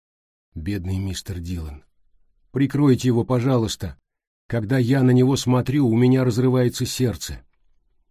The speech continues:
«Хорошо», ответил я и двинулся к гаражу. «Эдди?» позвал меня Хадди. «Да». «В будке лежит кусок парусины,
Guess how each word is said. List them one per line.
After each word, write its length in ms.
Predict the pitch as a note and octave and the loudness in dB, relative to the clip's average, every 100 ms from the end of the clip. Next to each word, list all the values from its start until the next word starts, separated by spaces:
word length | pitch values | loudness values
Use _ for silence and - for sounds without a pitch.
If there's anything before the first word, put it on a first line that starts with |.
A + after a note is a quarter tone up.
| _ | _
«Хорошо», 720 | _ G#2+ A#2 - - E3+ A2 - _ _ _ _ - | _ -4 -4 -4 -2 0 0 -6 _ _ _ _ -16
ответил 420 | F#2 E2+ G#2+ G#2+ | -12 -8 -6 -4
я 200 | F#2+ A#2+ | -4 -4
и 80 | G2+ | -4
двинулся 500 | D#2 F#2+ G2 F2 - | -6 -6 -6 -6 -10
к 60 | E2 | -8
гаражу. 500 | F#2 F#2+ D#2 D2+ - _ _ _ _ _ _ | -8 -8 -8 -10 -14 _ _ _ _ _ _
«Эдди?» 600 | - G2+ B2 A2+ D3 C3 - _ _ _ _ _ _ _ | -4 0 2 4 2 2 -10 _ _ _ _ _ _ _
позвал 360 | G2+ E2+ G2 F#2+ | -10 -6 -4 -2
меня 240 | F#2+ F#2 | -2 -4
Хадди. 480 | - F#2 C2+ C2 - - _ _ _ _ _ | -6 -10 -10 -14 -18 -20 _ _ _ _ _
«Да». 380 | E2+ A#2 A2 - - _ _ _ _ _ _ _ _ | -6 -4 -4 -8 -20 _ _ _ _ _ _ _ _
«В 160 | E2+ | -12
будке 360 | D#2+ C3+ C#3+ C3+ | -4 -4 -2 -2
лежит 360 | C3+ C3 C#3+ - | 0 0 -2 -4
кусок 400 | - - D3 - | -8 -4 -6 -2
парусины, 720 | C#3 C#3+ - C#3+ G2+ - | -2 0 0 0 0 -4